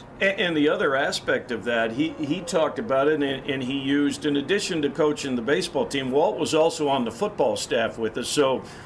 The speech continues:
Walt, uh, liked dabbling in that, and he, he really took that win the inning approach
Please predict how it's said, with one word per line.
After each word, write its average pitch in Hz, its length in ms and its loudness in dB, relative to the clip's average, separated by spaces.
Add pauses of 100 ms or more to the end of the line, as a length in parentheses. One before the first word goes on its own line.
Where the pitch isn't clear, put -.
(140)
Walt, 147 480 2
uh, 131 280 0 (100)
liked 143 300 0
dabbling 135 440 2
in 123 140 0
that, 160 220 2
and 147 120 2
he, 147 120 2
he 156 600 -4 (460)
really 196 320 0
took 196 300 -4
that 135 240 0
win 165 340 0
the 143 240 0
inning 156 220 0
approach 143 760 -2